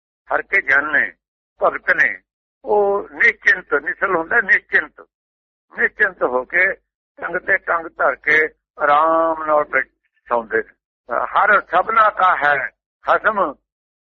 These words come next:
ਸੋ ਭਗਤ ਜਨ ਚਿੱਤ ਕਰ। ਇਹ ਭਗਤਾਂ ਨੇ ਆਪਣੇ ਚਿੱਤ ਚ ਧਾਰਨ ਕੀਤਾ ਹੋਇਆ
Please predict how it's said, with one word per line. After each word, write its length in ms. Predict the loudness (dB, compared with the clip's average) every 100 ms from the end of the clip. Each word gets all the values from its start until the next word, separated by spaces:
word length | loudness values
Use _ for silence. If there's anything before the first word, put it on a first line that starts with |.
| _
ਸੋ 180 | 0 0
ਭਗਤ 420 | 2 -2 -2 -4
ਜਨ 460 | -2 2 2 0 -6 _ _ _ -8
ਚਿੱਤ 220 | -8 -8
ਕਰ। 380 | -2 -2 -2 -10 _ _ _ -2
ਇਹ 220 | 0 0 -2
ਭਗਤਾਂ 320 | -6 -6 -8
ਨੇ 120 | -4
ਆਪਣੇ 300 | -6 -4 -8
ਚਿੱਤ 280 | -8 -12 -10
ਚ 80 | -18 -6
ਧਾਰਨ 260 | -4 -4 _
ਕੀਤਾ 400 | _ _ -4 -4
ਹੋਇਆ 320 | -2 -4